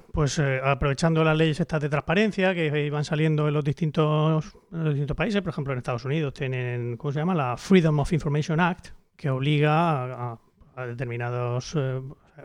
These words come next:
cuando haces una petición de determinada información, pues te obligan a, le obliga al gobierno a, a darla, ¿no? Las que están, las que no son, no están protegidas por secreto y tal y cual, pues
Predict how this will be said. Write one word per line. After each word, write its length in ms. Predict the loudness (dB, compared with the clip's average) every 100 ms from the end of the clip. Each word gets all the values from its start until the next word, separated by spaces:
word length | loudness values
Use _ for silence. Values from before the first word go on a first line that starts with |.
| -20 -12
cuando 220 | -8 -4
haces 180 | -4 -4
una 100 | -4
petición 420 | -4 -2 -2 -2
de 300 | -2 -2 -4
determinada 260 | -4 -2 0
información, 340 | 2 2 0
pues 140 | -4 -6
te 80 | -4
obligan 300 | -6 -6 -10
a, 160 | -14 _ _ -20 -20 -2
le 100 | 4
obliga 240 | 6 8
al 60 | 8
gobierno 420 | 8 6 6 6
a, 300 | 4 2 -2
a 140 | 0 2
darla, 320 | 2 -2 -4
¿no? 140 | -2
Las 120 | -2 -6
que 120 | -8
están, 600 | -4 -4 -4 -10 -10 -8
las 140 | -6
que 100 | -2
no 140 | 0 0
son, 680 | 0 0 0 0 -2 -6 _ _ -20 -8
no 80 | -6
están 160 | -4 -4
protegidas 380 | -4 -2 0
por 100 | 0
secreto 600 | -2 -6 -4 -4 -4 -4 -4
y 40 |
tal 140 | -6
y 40 | -6
cual, 180 | -6 -8
pues 260 | -12 -16